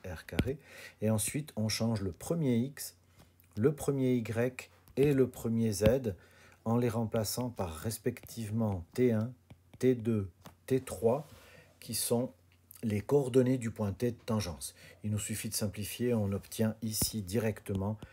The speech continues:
l'équation du plan tangent à la sphère.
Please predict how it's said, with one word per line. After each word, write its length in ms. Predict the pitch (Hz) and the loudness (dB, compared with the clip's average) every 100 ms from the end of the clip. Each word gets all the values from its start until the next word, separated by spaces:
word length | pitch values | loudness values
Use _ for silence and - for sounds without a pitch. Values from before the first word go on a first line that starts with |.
| - - | -18 -12
l'équation 880 | - 104 135 120 107 - - 117 113 - | 0 2 4 4 4 2 0 0 0 -2
du 260 | 87 87 92 - | -12 -12 -14 -4
plan 300 | 107 110 - - | -2 -2 -4 -8
tangent 460 | - 131 110 113 113 - _ _ - | -2 -2 2 2 0 -4 _ _ -8
à 80 | 92 | -6
la 100 | 90 | -6
sphère. 580 | - - - - - | -8 -10 -16 -18 -18